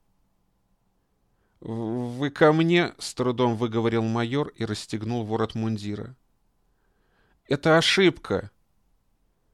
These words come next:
Латышев вынул из трясущихся рук исписанный листок, извлёк из кармана забрызганное кровью шпионское донесение,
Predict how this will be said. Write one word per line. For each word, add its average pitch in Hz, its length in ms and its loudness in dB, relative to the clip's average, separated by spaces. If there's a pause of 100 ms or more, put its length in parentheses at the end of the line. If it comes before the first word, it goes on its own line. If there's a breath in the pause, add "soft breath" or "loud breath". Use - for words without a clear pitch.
(220)
Латышев 131 640 -2
вынул 131 460 -4
из - 220 -10
трясущихся - 760 -8
рук 135 180 -6
исписанный 107 640 -6
листок, 135 580 -6 (640)
извлёк 139 580 2
из - 240 -8
кармана 131 500 0
забрызганное 117 800 -2
кровью 135 380 -4
шпионское 113 600 -4
донесение, 95 840 -6